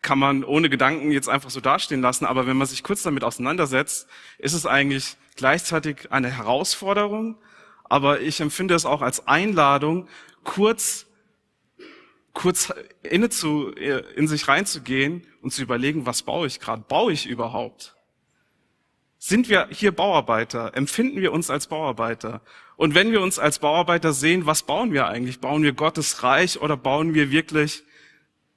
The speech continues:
hier, G L C, diese Gemeinde, diese vier Wände? Und ich finde das einfach eine herausfordernde, ha-, herausfordernde, interessa-, interessante Frage. Und ich möchte euch einfach heute einladen,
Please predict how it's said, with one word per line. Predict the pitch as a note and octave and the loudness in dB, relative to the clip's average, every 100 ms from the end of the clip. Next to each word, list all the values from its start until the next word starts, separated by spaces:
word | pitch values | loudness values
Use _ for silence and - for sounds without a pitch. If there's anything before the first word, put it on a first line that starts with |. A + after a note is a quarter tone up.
| _ _ | _ _
hier, | - D#3+ D3 A2+ | -12 -2 0 0
G | - C3 | -2 -2
L | C3 | -2
C, | - C#3 | -2 -2
diese | A#2+ C3+ C3+ | -2 -4 -4
Gemeinde, | C3 C3 C3 A#2+ | -2 0 -2 -2
diese | A#2 B2+ C#3 | -6 -6 -6
vier | - C#3+ C3 | -6 -4 0
Wände? | C3+ C#3 A2+ G#2+ - _ _ _ _ _ _ _ _ _ _ _ | 0 -2 -4 -10 -16 _ _ _ _ _ _ _ _ _ _ _
Und | - B2+ | -8 -6
ich | - | -4
finde | F#3 F3+ | -2 2
das | D#3 - | 2 2
einfach | C#3+ - C#3 | 0 0 -4
eine | - C3 B2+ B2+ B2 | 0 0 2 0 0
herausfordernde, | C3+ A2+ E3 - G3 F3 E3+ E3 - | -2 0 0 0 0 0 -2 -6 -8
ha-, | E2+ - A#2+ | -6 -4 -6
herausfordernde, | - A#2 B2+ E3 - D#3+ D3+ C#3 | -6 -4 -4 -4 -4 -4 -2 -2
interessa-, | B2 - C3+ D3 - | -4 -8 -8 -8 -8
interessante | A#2+ B2 A#2+ C#3 C3+ | -10 -10 -10 -10 -10
Frage. | - B2 A#2 G#2+ G#2+ - - - - - | -6 -4 -2 -4 -12 -16 -20 -20 -20 -8
Und | - C#3 B2+ - - - - | 0 0 0 -6 -14 -20 -8
ich | B2+ | 2
möchte | D#3+ G3+ G#3 | 2 4 4
euch | E3+ - | 2 2
einfach | D#3+ D#3+ D3 | 0 0 0
heute | E3 F3+ F3+ - | 2 4 2 4
einladen, | D3 G3+ D#3+ D3 D3 D#3 D#3+ | 2 4 4 4 4 0 -2